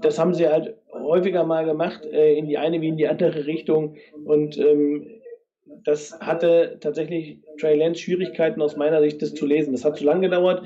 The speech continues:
Da hast du gesehen, äh, eigentlich war dann auch, äh, in, in, in Play gecallt, wo auch ein Spieler offen war. Aber in dem Moment, ähm, war schon, äh, das zu spät. Er hatte den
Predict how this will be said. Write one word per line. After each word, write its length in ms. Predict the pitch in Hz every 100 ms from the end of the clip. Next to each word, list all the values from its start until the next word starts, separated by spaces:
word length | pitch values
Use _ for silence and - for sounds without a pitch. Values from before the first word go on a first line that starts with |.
| - -
Da 80 | 135
hast 180 | 156 151
du 80 | 151
gesehen, 480 | 143 147 190 208 - - -
äh, 180 | 170 156
eigentlich 380 | 156 180 175 147
war 180 | 156 170
dann 200 | 165 -
auch, 380 | 151 160 160
äh, 360 | - 156 156 156
in, 180 | 160 151
in, 320 | 156 151 151
in 340 | 156 151 147 - 160 -
Play 240 | 160 196
gecallt, 540 | 190 180 180 190 190 156
wo 120 | 170
auch 200 | 156 156
ein 80 | 160
Spieler 360 | - 180 165 185
offen 260 | - 220
war. 380 | 202 220 226 - _ _ - -
Aber 200 | 175 170
in 120 | 160
dem 140 | 180
Moment, 480 | 185 170 180 185 - 165
ähm, 600 | 170 170 170 170 165 - - -
war 320 | 156 160 - -
schon, 440 | - 170 170 170 160
äh, 580 | 151 156 151 156 147 - _ _
das 160 | 147 -
zu 120 | -
spät. 420 | 226 233 226 226 -
Er 100 | 151
hatte 140 | 160
den 320 | 156 151 147